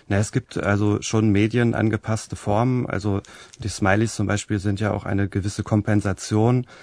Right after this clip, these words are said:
der Tatsache, dass wir uns eben nicht gegenüber sitzen und uns anschauen, sondern das ist ja eine textbasierte Kommunikation und da muss man ja auch Freude oder Trauer zum Ausdruck bringen können und das auf eine kurze Weise.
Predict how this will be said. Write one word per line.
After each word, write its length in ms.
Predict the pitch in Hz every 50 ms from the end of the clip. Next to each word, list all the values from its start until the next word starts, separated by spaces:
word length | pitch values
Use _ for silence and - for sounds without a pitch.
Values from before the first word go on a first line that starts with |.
| - - - -
der 140 | - 107 -
Tatsache, 420 | - 107 107 - - 107 92 104
dass 180 | 98 101 98 -
wir 120 | 101 87
uns 140 | 95 98 -
eben 160 | - 95 95
nicht 180 | 98 98 95 -
gegenüber 540 | - 101 92 101 95 - 107 110 123 117 104
sitzen 360 | 101 113 - - - 110 101
und 200 | - 98 98 -
uns 180 | - 98 - -
anschauen, 540 | 95 104 123 - - 131 127 123 127 120
sondern 260 | 107 110 98 101 101 98
das 160 | 95 95 -
ist 120 | 107 -
ja 40 | 101
eine 180 | 101 98 98 -
textbasierte 640 | - 113 113 - - - 113 101 95 104 101 107
Kommunikation 720 | 104 - 104 104 107 104 101 - 104 101 - - 104 101 101
und 100 | 98 -
da 60 | 95
muss 200 | 92 98 101 -
man 140 | 104 98 98
ja 140 | 95 95 -
auch 200 | 98 98 - - - - - - - -
Freude 560 | - - - - 92 101 113 110 113 110 107 -
oder 220 | 95 - 90 90
Trauer 340 | - - 110 104 104 104 101
zum 180 | - 98 -
Ausdruck 380 | - 113 117 - - - 120 113 - - -
bringen 260 | - 98 104 101 101
können 300 | 95 - 110 110 127 147
und 140 | - 110 92
das 140 | 101 98 -
auf 120 | 110 -
eine 80 | - 95
kurze 420 | - - 98 101 95 - - 90
Weise. 400 | 82 92 98 113 110 87 87 82